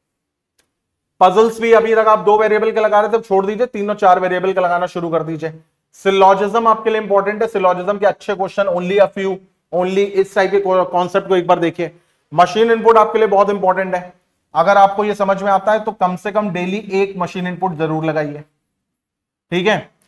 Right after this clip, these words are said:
डेटा सफिशिएंसी के कम से कम पांच क्वेश्चन डेली लगाइए,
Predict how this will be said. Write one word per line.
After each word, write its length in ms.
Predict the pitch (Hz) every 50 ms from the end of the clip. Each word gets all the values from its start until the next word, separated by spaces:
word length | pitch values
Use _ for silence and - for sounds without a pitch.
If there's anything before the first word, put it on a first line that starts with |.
| _ -
डेटा 380 | 143 139 180 185 180 220 226 233
सफिशिएंसी 580 | 226 214 196 208 190 196 196 196 190 - 226
के 120 | 202 226 226
कम 200 | 226 208 196 196
से 160 | - 220 214
कम 140 | 208 220 208
पांच 340 | 214 - - 185 196 196 -
क्वेश्चन 420 | - 220 202 - - 208 208 202
डेली 280 | 175 175 170 175 180 185
लगाइए, 460 | 185 180 180 180 180 175 175 175